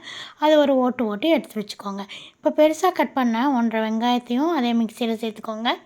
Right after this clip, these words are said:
ஒரு ஸ்பூன் உப்பு, ஒரு ஸ்பூன் மிளகாய்த்தூள். காரம் பத்தலைன்னா மறுபடியும் நீங்க சேர்த்துக்கலாம். இதை கொர கொரப்பா அரைச்சுக்கோங்க. நைஸா அரைக்கக்கூடாது.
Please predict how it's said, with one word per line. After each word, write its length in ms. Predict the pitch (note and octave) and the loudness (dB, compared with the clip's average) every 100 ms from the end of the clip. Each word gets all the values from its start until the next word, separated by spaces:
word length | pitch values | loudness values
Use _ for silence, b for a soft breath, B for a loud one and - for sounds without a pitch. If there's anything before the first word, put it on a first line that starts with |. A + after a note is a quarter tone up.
| B B B B E4 | B B B B 4
ஒரு 180 | F#4 | 4
ஸ்பூன் 360 | G#4 - C#4 C4+ C#4 B3 _ _ | 4 0 0 2 0 -4 _ _
உப்பு, 340 | B3 A#3+ - F4 G#4+ B B - | -6 -6 2 2 0 B B -2
ஒரு 160 | D4 C4+ | 0 0
ஸ்பூன் 380 | - - C#4+ C4+ | -4 -2 2 2
மிளகாய்த்தூள். 600 | A3+ G#3+ G#3 G3+ G#3+ - _ _ _ _ _ - _ _ _ B B B - | 2 0 -2 -4 -8 -8 _ _ _ _ _ -20 _ _ _ B B B 2
காரம் 340 | D4 E4 D#4+ | 4 4 2
பத்தலைன்னா 440 | C4 B3 B3 A#3 D4+ F#4+ | -2 -2 -2 0 0 0
மறுபடியும் 340 | C#4 B3 B3+ | 0 2 4
நீங்க 160 | A#3+ A3+ | 4 2
சேர்த்துக்கலாம். 500 | B3 A#3 A3 A3+ E4+ - B B B - | -4 -6 -6 -2 -2 -4 B B B 0
இதை 200 | F4 F#4+ F#4+ | 4 4 4
கொர 140 | D4 D#4 | 4 4
கொரப்பா 340 | F4 E4 E4+ F4 | 6 4 4 2
அரைச்சுக்கோங்க. 540 | C4+ C4 B3 B3+ A#3+ E4+ | 2 -2 -2 0 2 2
நைஸா 320 | D#4 C#4+ D#4 D#4+ | 2 0 2 2
அரைக்கக்கூடாது. 640 | A#3+ A3+ A3+ A#3 G#3+ A3 | 0 -2 -6 -4 -4 0